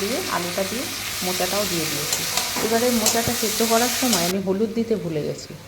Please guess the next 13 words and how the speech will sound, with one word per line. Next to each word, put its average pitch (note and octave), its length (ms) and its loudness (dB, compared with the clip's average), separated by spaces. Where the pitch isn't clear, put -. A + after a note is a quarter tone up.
এই G#3 100 -2
জন্য A3+ 120 2
মোচাটা G#3 300 0
কষের A#3+ 380 4
জন্য A#3 180 4
একটু G#3+ 120 -4
কালো F3+ 240 4
কালো F3+ 240 0
লাগছে। - 300 -8
অসুবিধা A#3+ 300 -2
কিছু F#4 160 2
হবে A#3 200 8
না, G3 60 -2